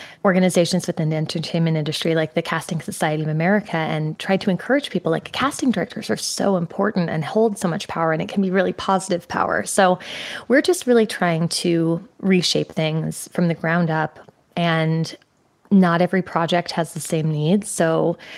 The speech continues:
there could be a small film that has filled all of their crew but has a few roles left to cast, and they'd like to make sure they open the door to survivors, and we can help with that. Or we can help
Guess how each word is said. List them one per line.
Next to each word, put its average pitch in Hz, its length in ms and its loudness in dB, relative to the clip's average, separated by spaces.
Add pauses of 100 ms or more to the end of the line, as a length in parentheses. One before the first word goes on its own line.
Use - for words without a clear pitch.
(140)
there 170 100 0
could 165 140 -6
be 165 80 0
a 165 60 -2
small 160 320 0
film 160 420 0
that 156 260 0
has 156 380 -2
filled 208 240 2
all 247 200 4
of 220 120 2
their 175 120 2
crew 180 300 0
but 170 100 -2
has 165 200 -2
a 165 40 -6
few 196 220 0
roles 175 340 2
left 165 200 -2
to 180 80 -4
cast, 160 400 -2
and 170 100 2
they'd 160 140 0
like 160 140 -2
to - 100 -4
make 156 120 -2
sure - 160 0
they 160 140 0
open 165 200 -2
the 156 80 0
door 156 180 -2
to - 160 -6
survivors, - 640 -2
and 165 80 0
we 160 60 -2
can 170 140 -4
help 156 200 -4
with 165 120 -4
that. 165 220 2
Or 165 120 0
we 175 100 -6
can 196 140 0
help 190 240 0